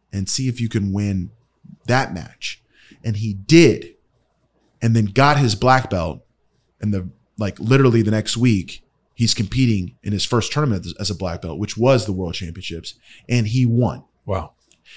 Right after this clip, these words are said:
Speaker 1: And then that was it. He's never had another black belt match since. He immediately went to M M A, got
Speaker 2: Sure.
Speaker 1: into the U F C,
Speaker 2: Yeah, yeah.
Speaker 1: and that was it.
Speaker 2: And
Speaker 1: Um,
Speaker 2: now he just ran for what, governor of Hawaii?
Speaker 1: Yeah, yeah. Uh,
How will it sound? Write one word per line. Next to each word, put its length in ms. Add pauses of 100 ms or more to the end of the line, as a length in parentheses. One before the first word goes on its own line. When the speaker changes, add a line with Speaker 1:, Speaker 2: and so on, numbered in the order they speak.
(160)
Speaker 1:
And 100
then 120
that 160
was 140
it. 320 (640)
He's 300
never 180
had 140
another 220
black 240
belt 160
match 280
since. 500
He 180
immediately 400
went 160
to 80
M 100
M 80
A, 220
got 120
Speaker 2:
Sure. 100
Speaker 1:
into 160
the 80
U 120
F 80
C, 380
Speaker 2:
Yeah, 180
yeah. 100
Speaker 1:
and 120
that 100
was 140
it. 240 (480)
Speaker 2:
And 100
Speaker 1:
Um, 460
Speaker 2:
now 140
he 60
just 200
ran 180
for 160
what, 160
governor 280
of 80
Hawaii? 240 (100)
Speaker 1:
Yeah, 240 (400)
yeah. 260 (480)
Uh, 540